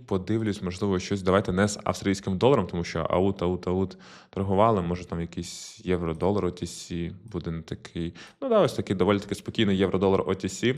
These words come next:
Давайте спробуємо його. Все дуже,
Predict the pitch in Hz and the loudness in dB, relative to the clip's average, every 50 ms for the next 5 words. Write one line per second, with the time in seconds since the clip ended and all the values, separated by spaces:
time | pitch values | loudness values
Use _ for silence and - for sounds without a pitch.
0 | - - - - - _ _ _ _ _ _ _ _ _ _ - - _ - - | -4 -12 -20 -20 -20 _ _ _ _ _ _ _ _ _ _ -20 -20 _ -6 0
1 | 104 98 95 95 95 101 95 - 104 92 98 98 98 98 107 151 156 151 - - | 4 6 6 6 6 4 4 4 4 4 4 4 4 4 4 4 4 2 2 2
2 | 185 185 151 143 143 131 131 120 120 | 2 2 2 0 -2 0 -2 -2 -2